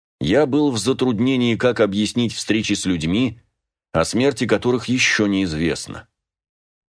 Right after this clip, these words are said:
Порой задача казалась невероятной. Люди рассказывали, что не только видели своих покойных близких, но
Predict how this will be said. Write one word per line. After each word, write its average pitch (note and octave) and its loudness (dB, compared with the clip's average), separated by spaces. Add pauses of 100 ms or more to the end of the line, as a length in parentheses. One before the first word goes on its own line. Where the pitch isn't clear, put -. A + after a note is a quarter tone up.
(120)
Порой E2 2
задача E2+ 2
казалась F2 2
невероятной. G2 0 (280)
Люди A2 0
рассказывали, A#2+ 2
что F2+ -2
не D#2 -4
только C#3 0
видели A#2 0
своих G#2 0
покойных G#2+ 0
близких, G#2+ -2
но G2 0